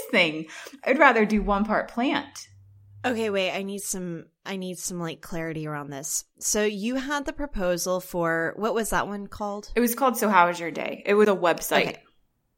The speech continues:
Speaker 2: So you had a proposal out for So How Is Your Day? You were working with an agent?
Speaker 1: Yes.
Speaker 2: On that book proposal?
Speaker 1: Correct.
Speaker 2: And your agent was like, "I don't think," so had you approached your agent and said, "But I have this other thing called One Part Plant"? Like,
Speaker 1: No.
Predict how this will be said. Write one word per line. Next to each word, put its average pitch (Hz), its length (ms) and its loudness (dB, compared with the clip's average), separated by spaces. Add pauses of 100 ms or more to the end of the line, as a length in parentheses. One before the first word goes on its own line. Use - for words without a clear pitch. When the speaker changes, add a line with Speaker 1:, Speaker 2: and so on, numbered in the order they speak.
(580)
Speaker 2:
So - 180 4
you 240 140 4
had 247 180 4
a 294 60 2
proposal 247 420 0
out 175 320 2
for 175 280 -2
So 185 160 0
How 180 200 0
Is 180 120 -2
Your 190 120 -6
Day? 170 140 -2
You 180 240 -6
were 214 120 4
working 202 320 -2
with 190 160 -6
an 175 60 -6
agent? 180 540 -6 (140)
Speaker 1:
Yes. - 540 -8 (240)
Speaker 2:
On 196 220 0
that 180 320 2
book 185 180 -2
proposal? - 540 -2
Speaker 1:
Correct. - 460 0
Speaker 2:
And 190 120 -4
your 202 140 -4
agent 208 420 -4
was 190 180 -6
like, 185 160 -2
"I 185 140 -2
don't 220 240 -4
think," 196 300 -6 (160)
so 240 160 0
had 214 240 -2
you 233 140 0
approached - 420 -2
your - 80 -6
agent 170 300 -6
and 175 100 -6
said, 175 320 -4
"But 196 100 -4
I 196 60 -2
have 226 260 -4
this 262 160 -6
other 214 200 -4
thing 185 180 -10
called 180 200 -8
One 175 200 -6
Part - 200 -6
Plant"? 196 220 2
Like, 190 100 4
Speaker 1:
No. 170 380 6